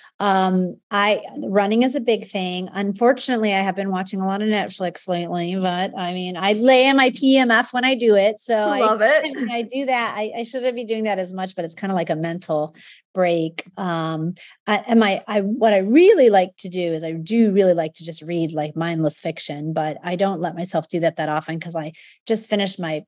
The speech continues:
Speaker 1: recertification for my O B G Y N boards, and I've got a little bit more C M E I gotta finish before the end of the year. So I've got, like, "Okay, I'm gonna read fifteen pages of this every night, and I'm gonna do this." And,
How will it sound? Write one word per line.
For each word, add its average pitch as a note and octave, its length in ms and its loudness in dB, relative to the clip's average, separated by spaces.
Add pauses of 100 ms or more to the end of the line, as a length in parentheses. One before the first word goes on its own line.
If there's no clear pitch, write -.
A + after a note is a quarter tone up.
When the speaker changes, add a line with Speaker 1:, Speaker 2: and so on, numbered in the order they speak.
(160)
Speaker 1:
recertification G3 920 0
for E3 100 -10
my D3+ 280 -6
O F#3+ 100 0
B F#3+ 100 2
G A3+ 120 0
Y A#3 140 4
N A3 200 2
boards, G#3 360 4
and D#3+ 80 -10
I've D3+ 120 -14
got D#3 140 -2
a D#3 60 -4
little G#3+ 180 2
bit G#3 160 -2
more G3+ 140 -6
C G3 200 -6
M F#3+ 160 -4
E F#3+ 100 -2
I F#3 80 0
gotta F3+ 160 -2
finish G3+ 260 -4
before F#3+ 220 -4
the F#3 100 -4
end F#3 160 -2
of F3 40 -2
the F3+ 60 -4
year. G3 400 2
So F#3 140 -6
I've E3 80 -6
got, F3+ 240 -4
like, F3 140 -10
"Okay, F#3+ 200 0
I'm D#3+ 120 -2
gonna E3 140 -6
read F3+ 260 -4
fifteen A3+ 400 -4
pages G3 260 -2
of F#3+ 80 -2
this B3 180 4
every F3+ 220 -2
night, D#3+ 300 -6
and D#3+ 100 -4
I'm D#3+ 80 -4
gonna E3 180 -6
do F3+ 140 -4
this." G#3 300 2
And, E3 180 -8